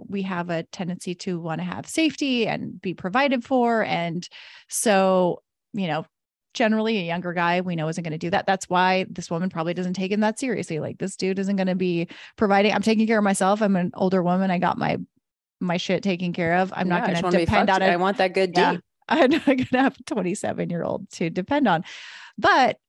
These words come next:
Speaker 1: an older man is gonna be like, "Hey, I'm gonna take care of my little sugar baby and we're gonna,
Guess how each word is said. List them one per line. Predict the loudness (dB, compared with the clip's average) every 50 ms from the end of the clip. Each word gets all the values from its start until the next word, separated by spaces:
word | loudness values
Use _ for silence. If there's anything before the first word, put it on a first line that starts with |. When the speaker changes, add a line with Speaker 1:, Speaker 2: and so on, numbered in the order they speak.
| _ _
Speaker 1:
an | 2 4
older | 4 6 6 4
man | 4 4 4 4 4 2
is | 2 0 0 0
gonna | 0 2 2
be | 2
like, | 2 2 2 0 0
"Hey, | -2 -2 -2
I'm | 0 0
gonna | 0 0 0 -2
take | 0 0 -2 -2
care | 0 -2 0
of | 2
my | 2 2
little | 2 2 2 2 0 0 -2 -4 _ _ _ _ _ _
sugar | -10 -4 -2 0 0 0 2
baby | 2 2 2 2 2 0 0 0 0 -2 -2
and | 0 0 2 2 2 2 2 0 0 0 0 0
we're | 0 0
gonna, | 2 0 0 0